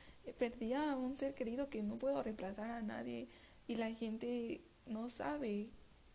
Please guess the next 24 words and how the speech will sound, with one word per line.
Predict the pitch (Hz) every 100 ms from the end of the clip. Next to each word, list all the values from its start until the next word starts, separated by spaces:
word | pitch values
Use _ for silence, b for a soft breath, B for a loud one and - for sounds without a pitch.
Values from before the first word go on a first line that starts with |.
| - -
la | 247 240
gente | 233 294
que | 302
no | 254
ha | 247
pasado | 277 277 269 262 254
por | - 220
algo, | 208 220 233 240 - B B B
pues | 226
no | 214
se | 226 226
da | 220
cuenta | - 233 226 208
del | 208 202
dolor | 208 208 202 202 - -
tan | -
grande | 113 117 117 120
que | - 110 107
es | 107
perder | - 202 202
a | 196
un | 202 202
ser | 190 -
querido. | - - - 220